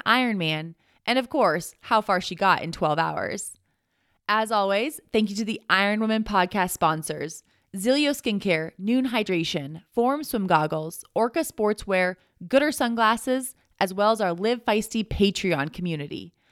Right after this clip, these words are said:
You can find all website links and discount codes in our show notes or at iron women podcast dot com. Now, please enjoy my conversation with Katie Aguilar.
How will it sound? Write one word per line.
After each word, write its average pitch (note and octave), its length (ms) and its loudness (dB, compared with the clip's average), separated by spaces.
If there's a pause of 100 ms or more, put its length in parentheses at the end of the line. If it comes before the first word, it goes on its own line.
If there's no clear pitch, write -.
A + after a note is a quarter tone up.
(220)
You A3 120 -6
can C4+ 140 0
find G3 220 2
all F#3+ 160 0
website A3 420 0
links A3+ 280 0
and A3 160 -2
discount G3 480 -2
codes G3+ 320 0
in B3+ 160 0
our C4+ 100 2
show G#3+ 220 -2
notes G#3+ 400 0
or F#3+ 160 4
at D#3 80 0
iron E3+ 300 0
women A3+ 200 0
podcast F3+ 600 0 (100)
dot D#3+ 280 0
com. F3 380 -8 (640)
Now, G3 320 2
please A#3+ 320 0
enjoy C#4 180 2
my C4+ 140 2
conversation F3 800 0
with G#3 160 -2
Katie F#3+ 320 2
Aguilar. D#3+ 640 -2